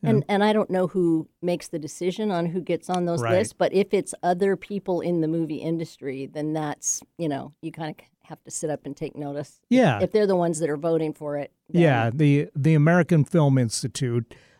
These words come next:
Speaker 1: um, and I'm not sure who all their members are, but
Speaker 2: Mm-hmm.
Speaker 1: it, clearly they've spent a lot of time thinking about film,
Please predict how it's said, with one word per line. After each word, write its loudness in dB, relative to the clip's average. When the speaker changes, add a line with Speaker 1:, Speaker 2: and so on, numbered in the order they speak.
Speaker 1:
um, 2
and -2
I'm -2
not -2
sure -4
who -2
all 0
their -4
members 2
are, -2
but 2
Speaker 2:
Mm-hmm. -6
Speaker 1:
it, 2
clearly 6
they've 4
spent 2
a 4
lot 4
of 0
time 2
thinking -2
about -6
film, -10